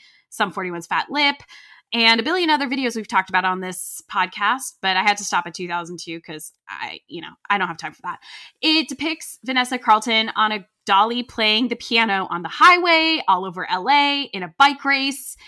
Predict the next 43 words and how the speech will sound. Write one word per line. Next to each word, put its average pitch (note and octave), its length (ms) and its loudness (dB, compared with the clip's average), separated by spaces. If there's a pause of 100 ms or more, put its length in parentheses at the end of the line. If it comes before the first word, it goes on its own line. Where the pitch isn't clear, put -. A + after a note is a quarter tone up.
(160)
in G3+ 160 -6
the E3+ 60 -8
suburbs. C4+ 800 0
Like, G3+ 300 -2 (240)
there A#3+ 120 4
was B3+ 120 0
actually C4 300 0
no G#3 260 0
use G3+ 320 -6
of G#3 120 -2
green F#3+ 240 -6
screen B3 540 -6
in A#3+ 160 -4
this. B3 320 -2
It G#3 140 -2
is G3+ 240 -4
a F#3+ 160 -6
custom A3+ 500 -2
built G3+ 260 -6
dolly F#3+ 380 0
that F#3+ 160 -8
they F3 160 -4
made F3+ 260 -4
for G3+ 140 -6
her A3 260 -2
and F#3+ 160 -4
a F3+ 60 -8
safety G3 460 -6
belt D#3+ 300 -4
that F#3+ 200 -6
<laughs> - 60 -20
they G#4+ 80 8 (320)
strapped - 420 2
on G3+ 220 -2
her, - 420 -4
which D#4 160 0
I'm B3+ 120 0
just C#4 240 -4
like, A#3 200 -4
only D#4 420 -4
in C4+ 140 -2
two B3 180 -8
thousand, G3+ 500 0